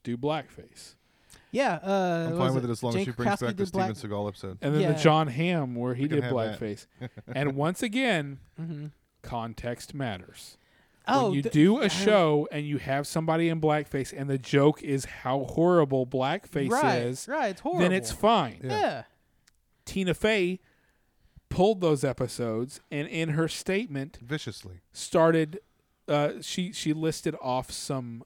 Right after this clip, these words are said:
Speaker 1: um,
Speaker 2: She threw her
Speaker 1: some,
Speaker 2: staff
Speaker 1: some
Speaker 2: on her?
Speaker 1: very specific phrases that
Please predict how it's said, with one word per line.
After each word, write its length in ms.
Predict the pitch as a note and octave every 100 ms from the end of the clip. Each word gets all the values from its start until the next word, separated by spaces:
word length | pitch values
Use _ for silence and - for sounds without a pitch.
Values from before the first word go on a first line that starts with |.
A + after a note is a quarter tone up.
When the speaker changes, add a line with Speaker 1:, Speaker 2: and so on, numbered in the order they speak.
| -
Speaker 1:
um, 460 | B2 A2+ G#2+ G#2 A2 _ _ _
Speaker 2:
She 100 | -
threw 200 | C#3 C#3
her 40 | C3+
Speaker 1:
some, 20 |
Speaker 2:
staff 260 | C3 C3+ C#3
Speaker 1:
some 120 | F3
Speaker 2:
on 60 | D#3+
her? 60 | F3
Speaker 1:
very 220 | A3+ C4+
specific 600 | - A#3 - G#3+ G3 F3+
phrases 800 | - C#3 D3+ E3 G3 G3 E3+ D3+
that 240 | D#3 D3+